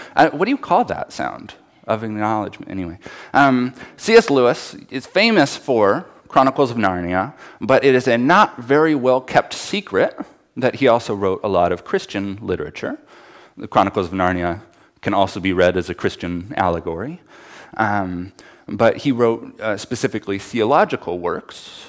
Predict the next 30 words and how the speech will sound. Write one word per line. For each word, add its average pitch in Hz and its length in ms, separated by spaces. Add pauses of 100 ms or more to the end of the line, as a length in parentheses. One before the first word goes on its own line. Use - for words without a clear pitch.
His 107 200
most 107 280
famous, 98 640
you 113 120
might 92 180
have 87 80
heard 90 180
of, 87 360
of 87 280
Mere 101 300
Christianity. 90 840 (680)
Um, 87 360
that's 90 200
a - 20
very 90 240
well-known 90 600
book, - 400
one 92 100
of 87 60
the 85 80
best - 380 (300)
seller, 98 540 (220)
um, 87 420
Christian 92 400
books - 460
in 87 100
the 90 80
last 85 240
century. 113 460 (1500)
Um, 127 460